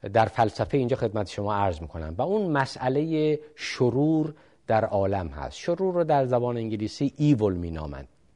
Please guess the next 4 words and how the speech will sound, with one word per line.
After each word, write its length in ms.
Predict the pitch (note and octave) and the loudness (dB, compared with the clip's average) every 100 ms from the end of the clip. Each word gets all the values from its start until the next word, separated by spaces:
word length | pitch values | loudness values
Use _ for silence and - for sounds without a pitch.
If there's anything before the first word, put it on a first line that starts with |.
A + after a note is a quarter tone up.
| _ _ _ _ _ _ _ _ _ _ _ _ _ - | _ _ _ _ _ _ _ _ _ _ _ _ _ -2
اه، 420 | C3+ C3+ C3+ C3+ C3 - _ _ _ _ D#3 C#3 C3+ | 6 8 10 8 6 0 _ _ _ _ -18 -14 -2
یکی 400 | D3 A#3 - G#3+ | 0 2 2 2
از 180 | D#3+ C#3+ C3+ C3 | 4 4 2 2
مهلکترین 1000 | C#3 C3 A#2+ C#3 - - C#3 D#3+ F#2+ | 4 4 4 2 2 0 2 2 -2